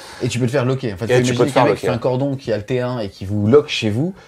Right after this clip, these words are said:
Speaker 1: vous ne bougerez plus jamais que de quatre, hein. Enfin, c'est
Speaker 2: Ouais,
Speaker 1: terminé,
Speaker 2: vous
Speaker 1: hein.
Speaker 2: ne bougerez même sans doute plus jamais tout
Speaker 1: Mm.
Speaker 2: court, parce que, euh, en fait, lui, il va vous renvoyer des vagues successives, et comme vous les détruirez pas en un tour, vous allez rester englué jusqu'à la fin des temps. Donc, je pense que c'est bien d'avoir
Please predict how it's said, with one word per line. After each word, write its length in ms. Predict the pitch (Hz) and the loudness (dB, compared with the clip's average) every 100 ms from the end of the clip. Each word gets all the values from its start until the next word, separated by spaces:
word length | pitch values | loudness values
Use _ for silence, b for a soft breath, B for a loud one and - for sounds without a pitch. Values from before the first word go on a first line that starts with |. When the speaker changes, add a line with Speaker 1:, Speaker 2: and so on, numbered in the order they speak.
| B B _ | B B _
Speaker 1:
vous 160 | 87 107 | 0 2
ne 100 | 110 | 4
bougerez 360 | 104 107 110 | 4 4 2
plus 220 | 131 135 | 0 -2
jamais 260 | 120 123 147 | 2 2 2
que 80 | 139 | -4
de 80 | 127 | -6
quatre, 300 | 127 - 98 | -8 -8 -12
hein. 100 | 98 | -10
Enfin, 120 | 104 | -10
c'est 100 | - | -6
Speaker 2:
Ouais, 60 | 98 | -2
Speaker 1:
terminé, 320 | 120 139 117 | 0 0 -2
Speaker 2:
vous 60 | |
Speaker 1:
hein. 40 | 98 | -2
Speaker 2:
ne 60 | |
bougerez 320 | 101 104 104 104 | -4 -2 -2 -4
même 220 | 104 107 | -8 -10
sans 120 | 104 | -10
doute 160 | 101 104 | -10 -8
plus 140 | 110 | -8
jamais 280 | 101 101 110 | -8 -8 -6
tout 120 | 120 | -6
Speaker 1:
Mm. 40 | |
Speaker 2:
court, 180 | 113 104 | -4 -4
parce 160 | - - | -6 -12
que, 100 | - | -10
euh, 460 | 196 202 202 101 - | -8 -6 -4 -2 -4
en 40 | |
fait, 220 | - 160 | -2 0
lui, 60 | - | 2
il 40 | |
va 60 | 113 | 2
vous 140 | 107 | 2
renvoyer 320 | 107 117 113 | 4 4 4
des 120 | 113 107 | 4 4
vagues 160 | 120 | 4
successives, 560 | - 113 117 104 147 127 | 2 -4 -2 0 2 2
et 60 | |
comme 180 | 104 123 | 2 2
vous 120 | 113 | 2
les 80 | 117 | 0
détruirez 400 | 110 - 127 110 | 0 2 2 4
pas 100 | 107 | 4
en 160 | 117 110 | 2 2
un 80 | 104 | 0
tour, 220 | 139 135 | 0 0
vous 160 | 104 | -2
allez 100 | 107 | 0
rester 220 | 107 104 107 | 0 -2 -6
englué 220 | 107 113 | -4 -4
jusqu'à 160 | - 101 | -2 -4
la 60 | |
fin 120 | 110 | -2
des 80 | 113 | -4
temps. 140 | 107 - B B B - | -4 -8 B B B 2
Donc, 100 | 127 | 4
je 80 | |
pense 220 | 135 - - | 4 2 0
que 80 | |
c'est 160 | 135 139 | -2 0
bien 260 | 120 139 165 | 2 2 2
d'avoir 480 | 127 117 120 113 | 2 6 4 2